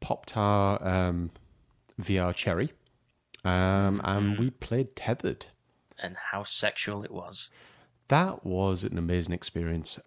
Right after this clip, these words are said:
Speaker 1: It's, uh, very much like Populous, um, bit like, uh, like Settlers Three, um, that, that, that, that kind of stuff where you,
Speaker 2: Mm-hmm.
Speaker 1: you don't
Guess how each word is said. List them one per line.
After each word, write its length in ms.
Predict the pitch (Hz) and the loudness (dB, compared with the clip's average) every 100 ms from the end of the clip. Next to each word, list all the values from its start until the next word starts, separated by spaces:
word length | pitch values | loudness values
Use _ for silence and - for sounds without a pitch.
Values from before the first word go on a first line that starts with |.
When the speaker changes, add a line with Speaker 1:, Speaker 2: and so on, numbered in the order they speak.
| - | -2
Speaker 1:
It's, 380 | 104 - - - | -2 2 0 2
uh, 220 | 104 101 | 2 2
very 220 | 151 151 | 2 2
much 200 | 117 - | 2 0
like 220 | 95 98 | -2 -4
Populous, 720 | - 95 - 110 107 - - - 87 | -6 -6 -2 -2 0 0 -2 -2 -2
um, 920 | 87 85 82 85 82 85 85 85 87 | -2 0 -2 -4 -4 -4 -4 -6 -6
bit 160 | 107 - | -6 -2
like, 540 | 90 87 _ - - _ _ - _ - | -4 -4 _ -20 -20 _ _ -20 _ -10
uh, 140 | - - | -6 -4
like 180 | - - | -6 -4
Settlers 380 | - - 104 - | -2 -2 -4 -4
Three, 340 | 101 95 98 - _ - | 0 0 0 -6 _ -4
um, 280 | 92 92 104 | 0 2 2
that, 220 | - - | -2 -2
that, 220 | - - | -4 -6
that, 100 | - - - - | -14 -20 -8 -4
that 160 | 104 | -2
kind 180 | - 87 | -2 -4
of 60 | - | -4
stuff 320 | 90 82 - | -4 -4 -2
where 120 | 92 | 0
you, 260 | 95 101 113 | 2 0 0
Speaker 2:
Mm-hmm. 60 | |
Speaker 1:
you 120 | 107 | -2
don't 260 | 104 117 | 2 2